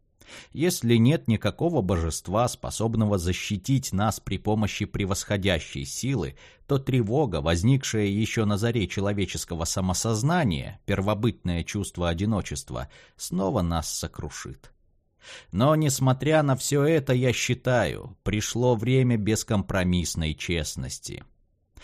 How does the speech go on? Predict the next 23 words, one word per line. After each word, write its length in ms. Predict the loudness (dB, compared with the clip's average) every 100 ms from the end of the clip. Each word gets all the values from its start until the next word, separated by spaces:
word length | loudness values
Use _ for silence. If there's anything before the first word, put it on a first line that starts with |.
| -20 -8
Я 220 | 0 2
больше 420 | 4 2 2 4
не 140 | 4 6
могу 380 | 4 2 0 2
делать 440 | 2 2 0 -2
вид, 300 | 0 0 0
будто 380 | -2 -4 -2 0
надмирный 680 | 2 2 4 4 4 2 0
теистический 800 | -2 -4 -2 -4 -2 -6 -2 -4
бог 380 | 2 2 2
былых 380 | 0 0 0 -2
времён 480 | -2 0 2 2 0
по-прежнему 720 | -4 -6 -2 0 4 4 4
реален 580 | 4 4 4 4 2 -2 -8 -6
и 100 | 0
ждёт 360 | 0 2 0 2
лишь 280 | 0 0
случая 500 | -2 -2 -2 0 -2
чудесно 640 | 0 0 0 0 0 0 -2
вмешаться 720 | 2 0 0 0 0 -2 -2
в 100 | -2
историю 500 | -4 -2 0 0 -2
человечества. 960 | -4 -4 -4 -6 -10 -10 -12 -12 -18